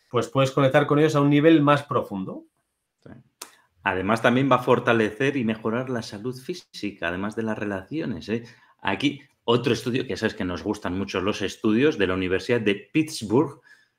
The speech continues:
Speaker 2: dice que tomarse las vacaciones puede reducir el, el estrés y los riesgos de enfermedades cardíacas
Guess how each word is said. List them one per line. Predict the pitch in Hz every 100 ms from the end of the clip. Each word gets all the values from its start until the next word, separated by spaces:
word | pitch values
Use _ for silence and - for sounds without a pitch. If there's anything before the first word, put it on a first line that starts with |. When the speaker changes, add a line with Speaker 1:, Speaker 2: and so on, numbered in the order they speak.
| _ -
Speaker 2:
dice | 170 180 165
que | 170
tomarse | 170 - 123 135 165 - 175
las | 165 135
vacaciones | 139 131 123 120 156 131 139
puede | - 127 147
reducir | 135 123 120 135
el, | 113 110
el | 113 - 92
estrés | 92 - 139 160 - - -
y | 185 208 220
los | 196 196
riesgos | 180 139 151 180 185 139
de | 156
enfermedades | 151 143 127 143 160 -
cardíacas | 127 120 147 131 131 165 196 -